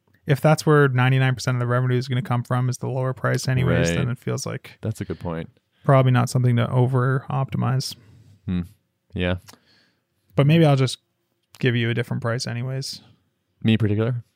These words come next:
Speaker 2: Like,
Speaker 1: Yeah, <laughs>
Speaker 2: different?
Speaker 1: you in particular.
Speaker 2: Perfect. Man, that, that tweet that I retweeted today about, like, if you, your friend has done something and you like it, you should buy it and pay full price.
Speaker 1: Oh, yeah, I didn't see that, but I
Speaker 2: Yeah.
Speaker 1: hundred percent agree with that.
Speaker 2: Strong, strong agree.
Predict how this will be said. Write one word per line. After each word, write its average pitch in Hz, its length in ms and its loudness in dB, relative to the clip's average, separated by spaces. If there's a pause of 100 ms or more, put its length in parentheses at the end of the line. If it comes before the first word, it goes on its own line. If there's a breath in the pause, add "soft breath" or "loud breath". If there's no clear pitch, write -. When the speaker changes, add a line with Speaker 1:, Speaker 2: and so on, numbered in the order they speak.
(140)
Speaker 2:
Like, 95 140 -8
Speaker 1:
Yeah, 123 80 0
<laughs> - 20 4
Speaker 2:
different? - 240 2
Speaker 1:
you 190 80 8
in 139 100 4
particular. - 540 -8 (100)
Speaker 2:
Perfect. 101 380 0 (640 loud breath)
Man, 113 140 6
that, 110 180 4 (100)
that 104 200 0
tweet 110 260 2
that 87 80 0
I 87 200 4
retweeted 87 380 -2
today 82 260 0
about, 80 200 0
like, 80 320 -6
if - 180 -6
you, 85 280 0
your 90 120 0
friend 87 240 0
has 87 100 0
done 82 200 -2
something 92 300 0
and 85 120 0
you 80 60 -4
like 78 240 -2
it, 90 100 0
you 87 100 -4
should 85 220 -6
buy 76 200 0
it 92 220 0
and 90 160 -6
pay 85 140 -4
full 82 160 -8
price. 98 560 -4 (480)
Speaker 1:
Oh, 147 80 2
yeah, 135 240 4
I 127 60 2
didn't 131 220 0
see 131 200 0
that, 127 320 -2
but 117 160 0
I 113 160 2
Speaker 2:
Yeah. 113 100 -2 (140)
Speaker 1:
hundred 123 220 2
percent 123 260 0
agree 113 220 -2
with 113 160 -2
that. 104 220 -2
Speaker 2:
Strong, 92 560 2
strong 101 280 4
agree. 80 360 0